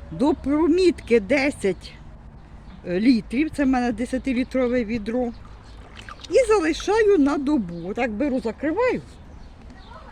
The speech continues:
і залишаю на добу. І от після того, як добу відстоїться оцей розчин з йодом уже разом десять літрів,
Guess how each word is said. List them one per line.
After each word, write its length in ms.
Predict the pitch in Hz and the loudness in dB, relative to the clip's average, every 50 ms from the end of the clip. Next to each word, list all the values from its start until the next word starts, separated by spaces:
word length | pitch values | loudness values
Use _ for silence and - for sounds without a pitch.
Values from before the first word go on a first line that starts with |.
| - - - - - - - - - - | -20 -20 -20 -20 -14 -14 -14 -14 -12 -4
і 120 | - 370 427 | 0 0 2
залишаю 600 | 392 415 403 370 330 - - 370 427 415 349 277 | 4 4 2 2 2 0 2 2 2 4 4 4
на 120 | 262 262 | 4 2
добу. 420 | 262 233 277 226 165 - - - - - - - - - - - - - - | 2 0 0 -2 -2 -2 -2 -4 -4 -4 -10 -16 -18 -20 -20 -20 -20 -8 -4
І 100 | 226 269 | 0 0
от 120 | 339 381 - | 0 0 2
після 300 | - 381 370 - 359 359 | 2 0 2 2 2 0
того, 420 | 349 - - 185 175 165 147 180 180 185 180 - - - - - - - - - - - - - - - - - - | 0 2 0 0 0 0 -4 -8 -12 -12 -14 -16 -20 -20 -20 -20 -20 -20 -20 -20 -20 -20 -20 -20 -20 -20 -18 -12 -4
як 340 | 175 240 254 254 - - - - - - | -2 0 0 0 -4 -10 -18 -18 -10 -8
добу 760 | 170 170 170 160 247 302 311 285 208 202 214 196 165 151 139 | -8 -6 -2 2 2 2 4 2 0 0 -2 -2 -4 -4 -2
відстоїться 840 | 190 277 262 - - - - 247 220 185 180 180 185 - - 226 196 | -2 -2 -2 -2 -6 -2 2 4 4 4 4 2 -2 -4 -4 -4 -2
оцей 440 | 190 202 208 - - 233 214 208 | -2 -2 -4 -2 0 2 2 4
розчин 640 | 196 196 208 196 185 - - - - 185 180 180 170 - - - - - - - - - - | 2 2 0 0 -2 -4 -8 -8 -6 -6 -6 -6 -8 -12 -16 -20 -20 -20 -20 -20 -20 -14 -12
з 280 | 160 135 156 180 165 | -10 -8 -6 -4 -2
йодом 500 | 190 226 233 226 190 175 160 180 180 175 | 0 2 4 4 4 2 0 -4 -4 -4
уже 360 | 175 175 165 180 208 175 175 160 | -6 -6 -6 -4 -4 -4 -4 -6
разом 560 | - 175 196 185 170 160 160 - 175 165 160 160 - - - | -6 -4 -4 -2 -2 -4 -4 -6 -8 -8 -8 -10 -12 -14 -12
десять 600 | 160 156 175 208 196 220 - - 190 175 - - - | -6 -2 0 2 2 0 0 -2 -4 -4 -4 -8 -10
літрів, 460 | 170 165 156 143 - - - 160 | -10 -8 -8 -10 -12 -12 -12 -14